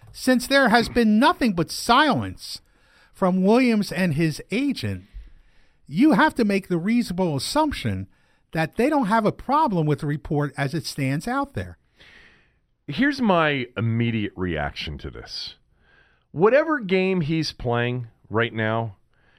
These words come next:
Speaker 2: it's a little bit off-putting to me as a fan, and I hope the Redskins don't get caught up in it themselves.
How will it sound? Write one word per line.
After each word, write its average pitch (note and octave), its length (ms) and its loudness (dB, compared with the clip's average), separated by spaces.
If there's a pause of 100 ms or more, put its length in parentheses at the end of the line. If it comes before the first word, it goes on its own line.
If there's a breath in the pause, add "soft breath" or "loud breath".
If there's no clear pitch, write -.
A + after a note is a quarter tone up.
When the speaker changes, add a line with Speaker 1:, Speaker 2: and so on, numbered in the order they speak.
(180)
Speaker 2:
it's - 560 -2 (220)
a C3+ 60 4
little E3 400 2
bit D#3 400 0
off-putting B2 680 0
to - 140 -4
me G#2+ 440 -2
as F#2+ 160 -4
a F2+ 60 -8
fan, A2 560 -4 (600 soft breath)
and C3 360 0 (200)
I B2 220 2 (120)
hope G#3 360 0
the F3+ 80 2
Redskins B2 680 -2
don't A2+ 300 -4
get B2 220 -8
caught A#2 280 0
up A2 200 -4
in A#2 120 0
it - 240 -8
themselves. A#2+ 840 -2